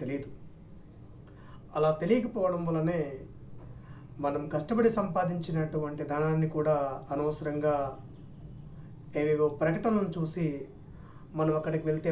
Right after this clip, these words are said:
మన సమస్య పూర్తిగా పోతుంది, మన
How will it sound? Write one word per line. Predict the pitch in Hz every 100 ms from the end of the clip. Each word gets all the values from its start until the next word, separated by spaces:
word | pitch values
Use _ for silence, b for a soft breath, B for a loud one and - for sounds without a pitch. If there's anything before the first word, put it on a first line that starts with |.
| 156
మన | 156
సమస్య | 151 156 156 156 147
పూర్తిగా | 160 151 151 151 151
పోతుంది, | 143 147 143 147 - - - - - - - - - - - - - -
మన | 156